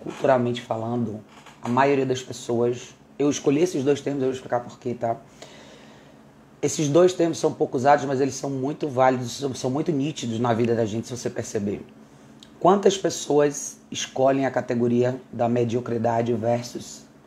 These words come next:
a excepcionalidade? O que que é ser um medíocre e o que que é ser um excepcional? Eu vou ser meio franco aqui, tá, gente? Já vou avisar, então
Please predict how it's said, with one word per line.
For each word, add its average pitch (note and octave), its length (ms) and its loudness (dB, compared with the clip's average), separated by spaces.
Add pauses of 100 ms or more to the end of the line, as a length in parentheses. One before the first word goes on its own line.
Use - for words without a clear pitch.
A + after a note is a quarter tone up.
(460)
a B2+ 120 4
excepcionalidade? A#2 1080 -2 (520)
O - 20 -20
que - 80 -12
que - 100 8
é G3 40 8
ser F#3+ 160 4
um E3 60 4
medíocre C#3 520 2
e - 20 2
o C3+ 40 -2
que C#3 100 -4
que B2 100 -4
é C3 40 -2
ser - 160 -4
um A#2+ 60 0
excepcional? G#2+ 600 -8 (580)
Eu B2+ 60 -4
vou C#3+ 80 6
ser D#3 140 4
meio E3 200 6
franco B2 360 -2
aqui, A#2+ 180 -12
tá, B2 220 4
gente? A#2+ 180 -4
Já A#2+ 160 -2
vou A#2 140 2
avisar, A#2 340 2
então B2 560 -2